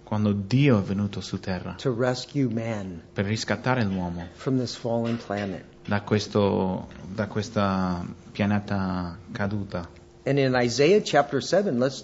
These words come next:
Speaker 2: turn to Isaiah chapter seven.
Speaker 1: Giriamo a Isaia indietro, capitolo sette.
Speaker 2: And we'll look at verse fourteen.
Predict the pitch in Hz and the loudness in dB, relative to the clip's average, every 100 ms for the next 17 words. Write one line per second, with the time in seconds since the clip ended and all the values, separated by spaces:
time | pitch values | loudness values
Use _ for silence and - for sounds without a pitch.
0 | - - 165 127 107 117 117 113 120 113 | -16 -4 -2 0 0 0 -2 0 0 2
1 | 104 - 104 95 85 151 202 117 123 135 | 0 -2 -2 -4 -2 0 2 4 4 4
2 | 175 196 117 107 107 107 101 104 117 107 | 4 4 6 6 4 4 2 4 4 6
3 | 98 90 - 117 107 107 110 - 98 92 | 4 2 -2 2 2 4 2 12 12 12
4 | - 104 - 110 95 92 98 98 127 160 | 2 -4 -4 -6 -6 -4 -6 -6 -6 -8
5 | 240 - - - - - - - - - | -10 -20 -20 -20 -20 -20 -20 -20 -20 -20
6 | - - - - - - - - - - | -20 -20 -20 -20 -20 -20 -20 -20 -20 -20
7 | - 143 147 147 139 117 131 123 131 123 | -4 2 4 4 0 0 -2 0 0 0
8 | - 180 90 | 0 -6 -6